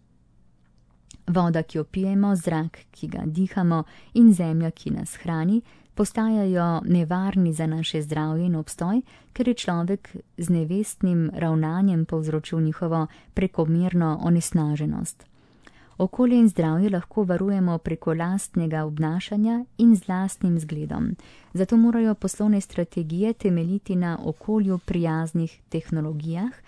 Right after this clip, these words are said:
na urejenem delovnem okolju in delovnih mestih, ki jih imajo ljudje radi. Za vstop na svetovni plesni oder, kjer ostajajo na plesišču samo najbolj vztrajni in najboljši,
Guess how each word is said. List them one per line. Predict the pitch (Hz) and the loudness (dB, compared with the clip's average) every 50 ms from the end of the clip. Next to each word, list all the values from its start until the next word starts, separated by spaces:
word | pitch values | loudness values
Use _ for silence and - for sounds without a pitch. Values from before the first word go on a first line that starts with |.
| - - - - - - | -20 -20 -20 -20 0 4
na | 233 254 247 | 6 6 6
urejenem | 233 220 208 190 175 170 175 185 202 202 196 175 165 - | 6 4 4 2 0 0 0 2 2 2 2 2 0 -2
delovnem | 196 185 185 180 175 170 160 156 | -2 0 0 0 0 0 0 -2
okolju | 151 - - - 214 226 226 240 247 240 - | -4 -6 -6 -2 -2 0 0 0 -2 -2 -2
in | - 226 220 208 190 | 2 4 4 4 4
delovnih | 170 190 190 185 170 170 156 156 - - | 4 0 -2 -2 -2 -2 -4 -4 -4 -6
mestih, | 165 160 165 175 - - - 156 156 156 - - _ | -6 -4 -4 -4 -6 -8 -10 -10 -10 -10 -12 -18 _
ki | - - 156 | -12 -10 -10
jih | 156 - - 160 | -10 -8 -4 -4
imajo | 160 160 156 156 156 156 156 151 156 - - - - _ - | -2 -2 -2 -2 -2 -2 -2 -4 -6 -8 -12 -20 -20 _ 2
ljudje | 185 180 170 156 160 160 156 | 4 4 4 2 0 0 0
radi. | 160 147 147 156 147 156 - - - - _ _ _ _ _ _ _ - - - - - - _ - | -2 -2 -2 -4 -4 -4 -6 -8 -8 -12 _ _ _ _ _ _ _ -20 -20 -20 -20 -20 -20 _ -2
Za | 180 185 185 | 2 2 2
vstop | 180 - - 233 240 247 - - | 2 2 0 0 0 0 2 2
na | 196 180 175 | 2 2 2
svetovni | - - 165 - 190 196 202 196 190 | 0 -4 -4 -2 0 2 2 2 2
plesni | - - 175 170 180 - - 180 165 - | 0 -2 -4 -2 -2 0 0 0 0 0
oder, | - 175 208 214 180 151 147 151 | 0 0 2 2 2 0 -2 -6
kjer | - - - 151 147 | -10 -8 -6 -4 -4
ostajajo | 151 151 - - 165 156 156 156 156 156 156 156 160 | -4 -6 -6 -6 -4 -4 -4 -2 -2 -2 -2 -2 -2
na | 160 156 165 - - _ _ | -2 -2 -4 -6 -10 _ _
plesišču | - 160 156 - - 170 165 - - - 165 | -6 -6 -6 -6 -8 -8 -8 -8 -6 -8 -8
samo | 160 - 165 156 156 156 | -6 -4 -2 -2 0 0
najbolj | 156 156 160 160 160 156 156 151 151 | 0 0 -2 -2 -2 -4 -4 -4 -6
vztrajni | 156 - - - 170 165 175 175 175 170 160 - - | -8 -8 -6 -4 -4 -2 0 0 0 0 0 0 0
in | 156 156 | 0 0
najboljši, | 151 160 160 147 151 165 185 190 - - 180 170 | 0 0 -2 -4 -2 -2 -2 -2 -2 -2 -4 -4